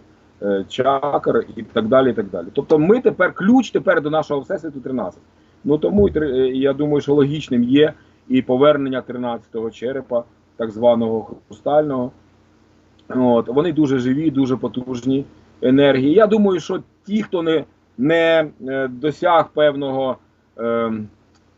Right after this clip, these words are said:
певної чистоти звучання свого каналу, ви їх туди просто не допустять. Але намагайтеся всі. Е, я думаю, що той, хто отримає результат, той буде задоволений.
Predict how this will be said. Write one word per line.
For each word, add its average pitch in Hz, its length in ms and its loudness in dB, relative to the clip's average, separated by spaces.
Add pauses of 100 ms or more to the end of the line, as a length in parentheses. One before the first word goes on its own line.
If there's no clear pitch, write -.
певної 160 380 2
чистоти 151 580 -6
звучання 127 560 -2
свого 117 280 -8
каналу, 156 420 -2
ви 127 220 -4
їх 131 100 -16
туди 127 260 -4
просто 131 320 -4
не 120 100 0
допустять. 104 540 -6 (100)
Але 262 240 6
намагайтеся 233 680 -2
всі. 143 280 -14 (500)
Е, 139 280 0
я 151 200 4
думаю, 151 400 0
що 139 340 0 (300)
той, 160 160 4
хто 151 160 2
отримає 143 520 0
результат, 139 580 -2 (120)
той 143 180 4
буде 131 260 -2
задоволений. 151 800 0